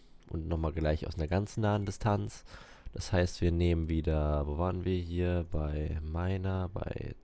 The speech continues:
C, nee, was hatten wir? Eris, genau. Und schießen ihn auf die Erde ab. Und wollten jetzt ihn noch explodieren lassen. Wo ist er denn jetzt? Da. Bumm.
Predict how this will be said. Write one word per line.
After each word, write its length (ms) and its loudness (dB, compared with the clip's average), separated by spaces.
C, 760 -6
nee, 200 -8
was 220 -8
hatten 300 -6
wir? 100 -4
Eris, 360 -4
genau. 340 0
Und 100 -8
schießen 400 -4
ihn 80 -2
auf 160 -2
die 140 -8
Erde 340 -2
ab. 320 -2
Und 220 -10
wollten 840 -4
jetzt 640 -6
ihn 120 -10
noch 200 -8
explodieren 720 -4
lassen. 500 -10
Wo 80 -6
ist 120 -6
er 80 2
denn 180 -2
jetzt? 340 -6
Da. 300 -2
Bumm. 320 0